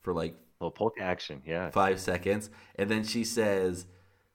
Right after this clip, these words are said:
Speaker 1: "He taught me something he was passionate about."
Speaker 2: <laughs>
Speaker 1: Was she talking
Speaker 2: The
Speaker 1: about the
Speaker 2: polka,
Speaker 1: two,
Speaker 2: yeah.
Speaker 1: the two step?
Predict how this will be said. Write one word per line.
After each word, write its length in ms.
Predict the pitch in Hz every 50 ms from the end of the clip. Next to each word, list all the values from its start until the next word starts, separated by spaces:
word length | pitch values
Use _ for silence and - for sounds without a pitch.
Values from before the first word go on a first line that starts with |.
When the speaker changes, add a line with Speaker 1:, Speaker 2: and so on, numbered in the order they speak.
| _ _ _ _ _ _ _ _ _ _
Speaker 1:
"He 220 | _ - - 120
taught 360 | 110 - - - 147 151 - -
me 120 | 131 127
something 640 | 131 - 131 120 113 113 - 117 110 107 104 104 101
he 200 | 101 - - 117
was 200 | 107 101 90 92
passionate 720 | - - - - 117 113 104 - - - 85 85 - 85
about." 380 | 82 - - 53 50 - - _ _ _ _ _ _ _ _ _ _ _ _
Speaker 2:
<laughs> 1200 | - - - - - - 107 - - 110 101 - - - 113 104 - - - - - 110 - _ -
Speaker 1:
Was 160 | 131 135 -
she 160 | 185 220 240
talking 300 | 226 220 175 175 208 -
Speaker 2:
The 60 | -
Speaker 1:
about 120 | 175 180 -
the 120 | - 117 101
Speaker 2:
polka, 80 | -
Speaker 1:
two, 120 | - - 156
Speaker 2:
yeah. 140 | 151 107 87 - - -
Speaker 1:
the 140 | 139 135
two 260 | 131 - - 156 190 202
step? 440 | - - 233 233 262 294 285 -